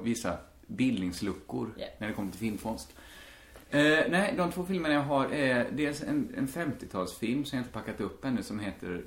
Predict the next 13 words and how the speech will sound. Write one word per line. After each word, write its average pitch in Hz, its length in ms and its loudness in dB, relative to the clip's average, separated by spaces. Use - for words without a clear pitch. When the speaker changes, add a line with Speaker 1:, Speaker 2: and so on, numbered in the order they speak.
Speaker 1:
The 104 60 -4
Girl 101 400 -2
Can't 98 340 -4
Help 101 360 -4
It. - 360 4
Speaker 2:
<laughs> - 20 8
Bra, 294 120 12
bra, 233 420 6
bra, 208 200 4
bra, - 0 -
bra. - 200 10
Speaker 1:
<laughs> - 0 -
Ja, 170 340 4